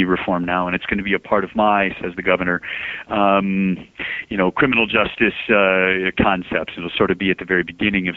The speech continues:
some things that he wants to do, um, through this year. And if he gets reelected again, certainly next term, he wants to spend a lot of time focusing on, uh, prison and prison policy. But this one was something that he wanted to do a little bit quicker.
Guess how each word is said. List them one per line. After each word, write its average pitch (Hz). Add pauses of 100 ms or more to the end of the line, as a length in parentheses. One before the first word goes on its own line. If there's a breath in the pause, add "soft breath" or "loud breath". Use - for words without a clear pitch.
some 92
things 92
that 90
he 90
wants 87
to 95
do, 82 (400 loud breath)
um, 90
through 98
this 95
year. 90
And 87
if -
he 95
gets 92
reelected 95
again, 87
certainly 92
next 85
term, 107
he 90
wants 85
to -
spend 90
a 85
lot 87
of 87
time 85
focusing 90
on, 82 (560 loud breath)
uh, 87 (100)
prison 92
and 85
prison 85
policy. 87
But -
this -
one 117
was 101
something 95
that 90
he 92
wanted 90
to 90
do 87
a 95
little 90
bit -
quicker. -